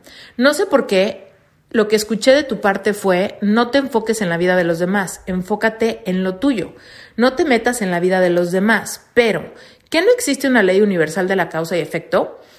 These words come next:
Si hacemos daño a los demás y hacemos constante mal, ¿ese mal no se regresa como boomerang a nuestra vida o a nuestra descendencia?". Ok, perfecto momento para contestar este tema. Primero, mi respuesta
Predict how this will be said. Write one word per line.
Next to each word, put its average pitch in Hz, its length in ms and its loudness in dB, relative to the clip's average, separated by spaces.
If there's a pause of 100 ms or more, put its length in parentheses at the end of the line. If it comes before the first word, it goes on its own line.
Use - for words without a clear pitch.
(100)
Si - 140 0
hacemos 349 360 0
daño 277 200 2
a 269 40 0
los 220 100 0
demás 170 500 -4
y 214 80 -2
hacemos 247 340 0
constante 190 540 -4
mal, 170 360 -4 (140)
¿ese 294 260 2
mal 185 340 0 (300)
no 240 180 2
se 302 140 2
regresa 196 420 0
como 175 260 0
boomerang 196 480 0
a 170 40 -2
nuestra 160 320 -6
vida 190 440 0
o 196 120 0
a 202 100 4
nuestra 180 380 -2
descendencia?". 165 800 -2 (960)
Ok, 185 160 -2 (720)
perfecto 269 420 0
momento 214 800 2
para 196 320 4
contestar 202 720 0
este 226 360 2
tema. 151 360 2 (500)
Primero, 349 400 4 (140)
mi 262 100 4
respuesta 403 400 0